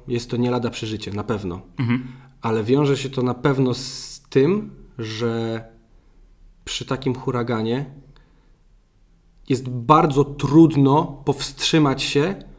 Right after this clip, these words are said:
Speaker 1: od zatrzymania się i od zrobienia zdjęcia, od nagrania filmu,
Speaker 2: Mhm.
Speaker 1: rozumiesz? I to jest coś, co często gubi ludzi.
Speaker 2: Tak. Myślę tutaj, że warto wspomnieć o takim zjawisku, o takich, takiej grupie społecznej,
Speaker 1: Mhm.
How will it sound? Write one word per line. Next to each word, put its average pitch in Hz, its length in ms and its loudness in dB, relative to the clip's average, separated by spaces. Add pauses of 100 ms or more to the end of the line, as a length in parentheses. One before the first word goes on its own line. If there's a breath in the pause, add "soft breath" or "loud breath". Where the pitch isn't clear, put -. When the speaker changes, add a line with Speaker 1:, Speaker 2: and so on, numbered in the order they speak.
(520 soft breath)
Speaker 1:
od 135 200 -2
zatrzymania 147 720 2
się 156 140 -2
i 143 80 2
od 127 80 -4
zrobienia 131 400 4
zdjęcia, 123 560 2
od 120 100 0
nagrania 123 340 2
filmu, 120 480 4
Speaker 2:
Mhm. 117 180 -2
Speaker 1:
rozumiesz? 139 380 6
I 135 80 -6
to 208 100 6
jest 185 220 8
coś, 185 160 4
co 170 160 -2
często 160 500 2
gubi 147 300 2
ludzi. 104 360 2 (300)
Speaker 2:
Tak. - 300 -6 (160)
Myślę 147 320 4
tutaj, 131 320 4
że 120 360 2
warto 143 260 4
wspomnieć 131 540 4
o 117 220 0
takim 120 320 0
zjawisku, 117 460 -2
o 107 60 -6
takich, 117 500 -10
takiej 113 300 -6
grupie 131 300 0
społecznej, 113 480 -2
Speaker 1:
Mhm. 117 340 -4